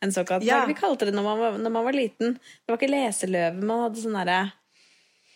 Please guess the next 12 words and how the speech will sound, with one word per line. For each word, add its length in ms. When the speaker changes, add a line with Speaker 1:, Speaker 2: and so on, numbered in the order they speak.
Speaker 1:
eh, 460
sånn 240
lesekonkurranse. 1040
Uansett, 440
du 120
har 140
jo 100
startet 300
en 140
lesekonkurranse 640
for 120
en. 240